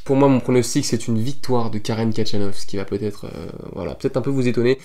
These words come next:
Mais, euh, en tout cas, pour moi, il y aura deux jours de repos pour les deux, donc le facteur physique va pas forcément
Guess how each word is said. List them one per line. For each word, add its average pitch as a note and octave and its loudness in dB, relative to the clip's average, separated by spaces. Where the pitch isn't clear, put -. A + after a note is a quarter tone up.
Mais, C#3 0
euh, B2+ 0
en B2+ -6
tout B2+ -12
cas, D#3 0
pour D3 -4
moi, E3 4
il E3 4
y D#3 4
aura C3 0
deux C3 -2
jours E3+ -2
de D3+ 0
repos D3 -4
pour C#3 -6
les C#3 -2
deux, C#3 -4
donc B2 -8
le A#2+ -8
facteur B2 -6
physique C#3 -6
va B2+ -2
pas C#3 -2
forcément E3 0